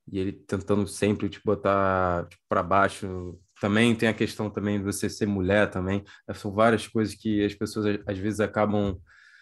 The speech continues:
é, enfim, é <laughs> bem complicado, cara. O Brasil é um negócio bem complicado.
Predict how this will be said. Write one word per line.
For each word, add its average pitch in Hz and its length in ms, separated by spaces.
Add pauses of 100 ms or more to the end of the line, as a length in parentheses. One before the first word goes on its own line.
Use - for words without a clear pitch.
(300)
é, 90 640
enfim, 101 360
é 110 200
<laughs> - 0
bem 107 220
complicado, 110 720
cara. 85 200
O 92 40
Brasil 92 460
é 95 60
um 98 40
negócio 92 380
bem 95 100
complicado. 85 640